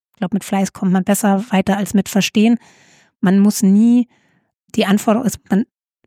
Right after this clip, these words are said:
wird überhaupt nicht, man soll nichts hinterfragen. Dann kocht man die Analyse halt fünfmal, bis sie richtig ist, anstatt dass man sagt, "Na ja, jetzt hat's zweimal nicht geklappt, jetzt überleg mal, warum's nicht geklappt hat." Also es ist viel zu wenig selber denken, viel auswendig lernen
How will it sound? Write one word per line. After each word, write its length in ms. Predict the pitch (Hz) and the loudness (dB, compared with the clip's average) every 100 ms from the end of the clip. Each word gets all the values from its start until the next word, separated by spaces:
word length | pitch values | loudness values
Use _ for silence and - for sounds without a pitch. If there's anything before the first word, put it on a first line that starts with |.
| _ | _
wird 120 | - | -4
überhaupt 320 | 226 190 208 - | -2 0 -2 0
nicht, 280 | 220 - | -2 0
man 160 | 202 190 | 0 2
soll 100 | 196 | 4
nichts 240 | 208 233 | 2 2
hinterfragen. 920 | 240 208 185 - 185 220 247 247 254 196 | -2 -2 -2 -4 0 0 0 -2 -2 -2
Dann 100 | 185 | -2
kocht 260 | - 226 | -4 -2
man 120 | 214 190 | 0 0
die 100 | 214 | 2
Analyse 460 | 190 185 220 220 | 2 2 2 2
halt 100 | 185 | 0
fünfmal, 420 | - 247 - 240 | 0 -2 0 0
bis 140 | 202 196 | 0 0
sie 140 | 196 | 0
richtig 400 | 180 254 269 240 | 0 0 0 0
ist, 240 | 294 254 - | 0 -2 -6
anstatt 400 | - 190 202 226 | -10 -4 -4 -2
dass 160 | - | 0
man 120 | 190 | 2
sagt, 260 | 180 190 - _ - | 2 2 0 _ -4
"Na 100 | 180 | 0
ja, 140 | 185 | 2
jetzt 500 | 196 - - - - | 0 -2 -12 -14 -8
hat's 200 | - - | -8 -6
zweimal 240 | - 190 196 | -2 0 0
nicht 120 | 175 | -2
geklappt, 400 | - - 220 - | -6 -2 -4 -2
jetzt 200 | 196 - | -6 -2
überleg 420 | 240 180 196 226 | -2 2 0 2
mal, 220 | 208 190 | 0 2
warum's 340 | 175 214 233 - | 2 2 0 0
nicht 160 | 220 | -2
geklappt 460 | - 220 - 208 - | -2 -4 -2 -4 -2
hat." 100 | 214 _ _ _ _ _ - | -6 _ _ _ _ _ -2
Also 160 | 175 | 0
es 140 | 175 208 | 0 -2
ist 80 | |
viel 180 | - 226 | -2 -2
zu 140 | - 190 | 0 0
wenig 260 | 190 190 | 2 0
selber 260 | - 190 196 | 0 0 0
denken, 360 | 185 220 233 | 0 0 0
viel 300 | 196 - 208 - | -2 -2 -2 -2
auswendig 480 | 220 - 214 202 - | -4 0 2 2 2
lernen 320 | 196 190 | 2 2